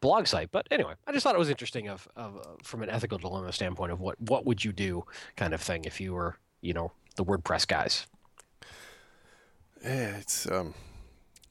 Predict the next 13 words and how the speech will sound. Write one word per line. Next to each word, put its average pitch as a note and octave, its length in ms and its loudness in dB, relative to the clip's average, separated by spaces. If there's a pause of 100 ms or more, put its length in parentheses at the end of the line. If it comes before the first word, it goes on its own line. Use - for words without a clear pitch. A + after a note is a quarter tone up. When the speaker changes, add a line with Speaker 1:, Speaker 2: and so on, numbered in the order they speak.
(520)
Speaker 2:
I - 40 -10
mean, A2+ 140 4
o-, C3 180 8
obviously C#3 480 8
it's, - 320 4
it's - 140 0
a B2 60 4
simple C#3 260 4
decision B2 440 2
for - 120 -2
them, F2+ 260 0
right? D#2+ 280 -2
Because - 480 -4